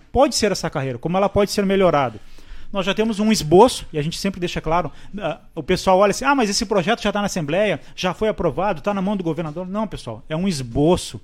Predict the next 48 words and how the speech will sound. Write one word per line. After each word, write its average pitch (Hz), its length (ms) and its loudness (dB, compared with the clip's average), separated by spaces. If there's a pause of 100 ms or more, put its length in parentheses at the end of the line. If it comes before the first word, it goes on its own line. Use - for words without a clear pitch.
(300)
pra 151 140 -2
debate, 147 640 0 (400)
pra 151 140 -4
construção. 170 720 -2 (380)
Então, 196 160 -2
o 220 60 -2
que 277 100 -6
que 285 60 -2
a 240 60 4
gente 220 200 -2
propõe 196 500 2
também 160 400 -2
pra 139 180 -6
comando, 151 600 0
pra 139 260 -8
governo 139 600 -2
do 127 60 -6
Estado, 139 420 -4
pra 131 180 -6
Casa 156 300 2
Civil, 135 340 -6
Secretaria 143 240 -10
de 123 60 -14
Segurança, 151 420 -4 (340)
é 214 80 -6
que 214 140 -8
forme-se 240 460 0
grupos 165 580 -2 (300)
pra 220 100 0
debater. 202 580 -2 (460)
Lá 170 100 -4
a 202 60 0
gente 214 200 -6
não 214 140 0
vai 220 160 4
fazer 190 220 2
um 196 100 2
grupo 170 360 2
pra 151 180 -4
criticar 156 880 -4
ou 156 100 -10
pra 143 200 -6
defender, 131 500 -8
é 143 60 -6
um 160 100 -4
grupo 190 240 -2
pra 202 140 2
construir. 190 580 0